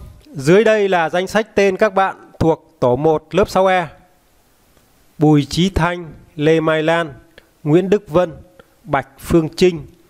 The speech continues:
Hoàng Ngọc Thanh, Đỗ Thị Dung, Nguyễn Lê Vân Anh. A.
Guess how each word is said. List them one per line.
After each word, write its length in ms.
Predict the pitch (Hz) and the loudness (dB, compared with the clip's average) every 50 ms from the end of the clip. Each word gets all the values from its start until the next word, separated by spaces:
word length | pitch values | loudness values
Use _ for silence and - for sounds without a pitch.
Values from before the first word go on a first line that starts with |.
| _ _ _ _ _ | _ _ _ _ _
Hoàng 420 | - - 139 139 139 131 123 123 131 | -8 -4 -2 -2 -2 -4 -6 -4 -4
Ngọc 180 | 139 - - - | -4 -4 -4 -6
Thanh, 320 | - 165 165 165 160 143 - - _ _ _ _ - | -6 -6 -6 -6 -8 -12 -16 -20 _ _ _ _ -2
Đỗ 220 | - 147 160 180 | 0 0 2 2
Thị 200 | - 170 147 139 | 2 2 0 0
Dung, 340 | 127 131 165 180 165 131 - - - - - _ _ _ _ _ - | 2 2 2 2 2 0 -6 -18 -20 -20 -20 _ _ _ _ _ -4
Nguyễn 300 | 139 143 160 190 190 202 | 2 2 2 2 2 2
Lê 220 | 190 175 170 160 | 2 2 2 2
Vân 200 | 135 160 156 151 | 0 0 0 0
Anh. 180 | 156 160 151 - - - - _ _ _ _ _ _ _ _ _ - - - - _ _ _ _ _ _ _ _ _ _ _ | -2 -4 -4 -8 -14 -20 -20 _ _ _ _ _ _ _ _ _ -20 -20 -20 -20 _ _ _ _ _ _ _ _ _ _ _
A. 340 | - 180 196 196 190 165 | -6 -4 -4 -4 -4 -6